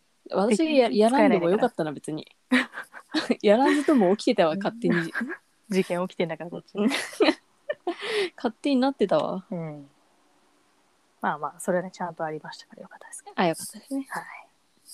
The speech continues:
Speaker 2: なんかありました？最近事件。
Speaker 1: 事件？
Speaker 2: うん。事件、事故。
Speaker 1: うーん、ないです。
Speaker 2: 私は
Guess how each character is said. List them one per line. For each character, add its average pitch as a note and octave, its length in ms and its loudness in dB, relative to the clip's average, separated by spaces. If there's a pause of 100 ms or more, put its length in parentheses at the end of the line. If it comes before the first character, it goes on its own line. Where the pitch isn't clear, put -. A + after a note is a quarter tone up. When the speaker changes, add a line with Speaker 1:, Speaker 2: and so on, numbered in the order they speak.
(920)
Speaker 2:
な G3+ 120 -2
ん F3+ 40 -6
か F#3 60 -6
あ F3+ 60 0
り F#3+ 40 0
ま B3 80 -2
し - 60 -8
た？ A#3 120 -4
最 E3+ 180 -4
近 E3 180 -10
事 D#3+ 100 -10
件。 - 220 -12 (1400)
Speaker 1:
事 A3 360 0
件？ F3 640 2 (100)
Speaker 2:
う G3 80 -4
ん。 D#3 480 -10 (380)
事 D3+ 140 -6
件、 C#3+ 200 -10
事 E3 120 -14
故。 - 200 -6 (800)
Speaker 1:
う A3+ 80 0
ー - 20 4
ん、 D#4+ 840 2
な D4 160 4
い D#4+ 40 6
で A#3+ 80 4
す。 C4 60 2
Speaker 2:
私 A#3+ 60 4
は A#3 120 4